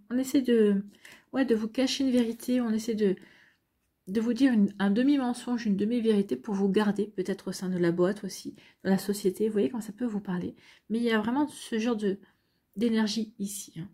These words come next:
C'est vraiment très fort. Mais vous allez savoir détecter les choses, donc c'est tant mieux. Ici, on vous parle de quoi ? On vous parle d'une annonce, hein. Il pourrait y avoir une annonce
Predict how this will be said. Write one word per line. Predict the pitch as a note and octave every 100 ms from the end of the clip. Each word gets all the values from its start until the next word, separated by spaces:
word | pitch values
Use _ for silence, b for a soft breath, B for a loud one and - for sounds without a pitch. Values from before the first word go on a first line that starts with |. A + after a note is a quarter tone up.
| _
C'est | -
vraiment | F3+ G3+ B3
très | B3 G3+
fort. | F#3+ - - _ _ _ B B B B B -
Mais | A#3 -
vous | F#3+
allez | F#3
savoir | F#3+ F3+ G#3 G#3+ - _
détecter | F#3 G3+ G3 G3+ F3
les |
choses, | F3 F3+ G3
donc | - E3
c'est | -
tant | - D#3+
mieux. | - - _
Ici, | B3+ C4+ - G#3+ -
on | G#3+
vous | A3
parle | C4 B3
de | A3
quoi ? | G#3 F3 -
On | G3+
vous | B3
parle | E4 C#4
d'une | G#3
annonce, | G#3 A3 F#3 G3+ -
hein. | D#3+ B B B B -
Il |
pourrait | - C4
y |
avoir | C4 A#3+
une | G#3+
annonce | A#3 G#3+ A#3 -